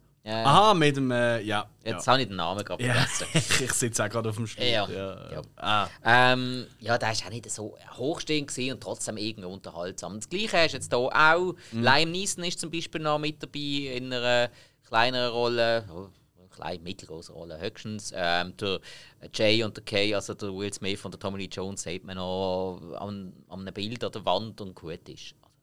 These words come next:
Speaker 2: Okay.
Speaker 1: Ja, nein, seichte Unterhaltung kann man machen, wenn man nicht gerade weiss, was machen. Hat der ein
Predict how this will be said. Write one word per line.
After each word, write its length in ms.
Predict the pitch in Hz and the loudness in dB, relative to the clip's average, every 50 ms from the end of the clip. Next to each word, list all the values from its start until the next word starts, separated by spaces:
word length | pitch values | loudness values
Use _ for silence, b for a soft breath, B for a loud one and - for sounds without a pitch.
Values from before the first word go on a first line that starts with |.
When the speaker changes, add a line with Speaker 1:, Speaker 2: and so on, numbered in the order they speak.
| _ _ _ _ - | _ _ _ _ -10
Speaker 2:
Okay. 300 | 113 104 - 104 101 104 107 - - | -8 -6 -4 -4 -6 -6 -8 -12 -16
Speaker 1:
Ja, 80 | - - - 82 - - | -18 -18 -16 -18 -18 -12
nein, 160 | - - 107 101 | -8 -6 -6 -4
seichte 420 | - - - 113 135 - - 139 | -4 -2 0 0 0 0 -2 -6
Unterhaltung 540 | 135 135 - 139 190 247 359 - - 262 240 | -4 -2 0 4 4 4 4 2 -2 -8 -6
kann 180 | - - 202 | -4 0 0
man 220 | 196 202 202 202 196 | 2 2 2 2 4
machen, 320 | 220 262 269 - - 233 214 | 2 2 2 2 0 0 2
wenn 140 | 208 208 | 2 0
man 100 | 202 202 | 0 0
nicht 140 | 196 196 196 | -2 -2 -2
gerade 160 | - 185 165 | -2 0 4
weiss, 280 | 180 175 185 190 185 - | 6 6 6 6 4 0
was 160 | 185 180 - | -2 -2 0
machen. 320 | 185 196 233 247 - - 208 | 2 2 2 2 2 2 2
Hat 200 | 180 196 202 - | 4 4 2 2
der 100 | 156 151 | 2 4
ein 120 | 156 175 | 4 4